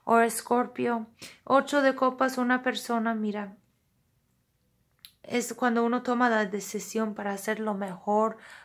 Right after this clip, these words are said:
para, para usted. Usted toma la mejor decisión para su salud, para sus emociones,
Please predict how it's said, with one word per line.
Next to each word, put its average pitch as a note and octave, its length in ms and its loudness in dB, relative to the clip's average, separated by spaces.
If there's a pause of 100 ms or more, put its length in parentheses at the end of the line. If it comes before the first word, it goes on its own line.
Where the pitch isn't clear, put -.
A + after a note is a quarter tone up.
(400)
para, G#3 320 6 (200)
para G3 260 -2
usted. F#3 560 -6 (580)
Usted A#3 500 0
toma A#3+ 300 4
la A3 160 4
mejor G3 480 -2
decisión G#3 560 -4
para G3+ 180 -2
su G3 180 -6
salud, G3 560 -2 (400)
para G#3 140 0
sus G3 260 -4
emociones, G3 1040 -4